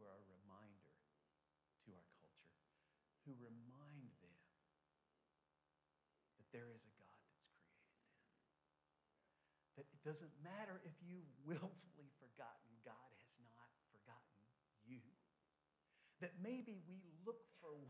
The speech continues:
ways to make Christ known during this season by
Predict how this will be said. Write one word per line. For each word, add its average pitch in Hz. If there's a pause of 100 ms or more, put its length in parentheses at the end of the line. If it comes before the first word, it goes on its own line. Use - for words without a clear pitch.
ways 120 (1500)
to 151
make 196 (240)
Christ - (160)
known 139 (280)
during 196
this 139
season 123 (920)
by -